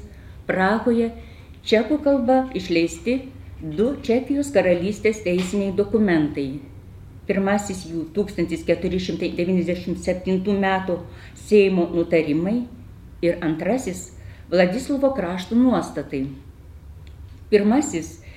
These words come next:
jame įrištas leidinys, iki šiol laikytas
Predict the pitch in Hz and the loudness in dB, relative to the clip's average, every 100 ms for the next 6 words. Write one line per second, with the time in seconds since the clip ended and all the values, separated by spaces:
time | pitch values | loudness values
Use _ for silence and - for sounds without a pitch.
0 | - - - 208 254 254 262 269 220 175 | -20 -18 2 6 8 8 6 4 2 2
1 | 175 180 170 170 208 294 - - - - | 2 4 2 2 4 4 2 -12 -18 -20
2 | - 196 196 196 - 240 254 240 233 185 | -4 -2 0 0 2 4 4 2 2 -4
3 | 185 214 208 | 0 0 -2